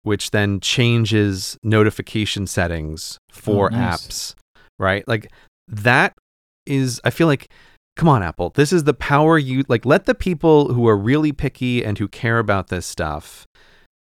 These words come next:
Speaker 1: use shortcuts for this sort of thing. Like, we can now have shortcuts run at an arbitrary time in the day.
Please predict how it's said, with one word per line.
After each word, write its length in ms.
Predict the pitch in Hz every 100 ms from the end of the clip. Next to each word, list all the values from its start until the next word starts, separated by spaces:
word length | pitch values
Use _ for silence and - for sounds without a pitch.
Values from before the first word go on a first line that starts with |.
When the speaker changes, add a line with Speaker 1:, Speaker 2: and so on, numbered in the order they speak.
| _ -
Speaker 1:
use 480 | 110 131 165 170 156
shortcuts 840 | 127 - 135 131 - 113 - -
for 160 | - 107
this 180 | 107 -
sort 260 | - 107
of 140 | 98 82
thing. 260 | 90 73
Like, 260 | 67 73 - _ - _
we 100 | 113
can 240 | - 104 101
now 280 | 120 170
have 200 | 185 190
shortcuts 540 | 170 170 - - 165 -
run 380 | 107 113 135 135
at 80 | 127
an 80 |
arbitrary 680 | 104 101 117 123 123 117 120
time 340 | 110 107 104
in 100 | 101
the 80 | 85
day. 400 | 98 139 156 160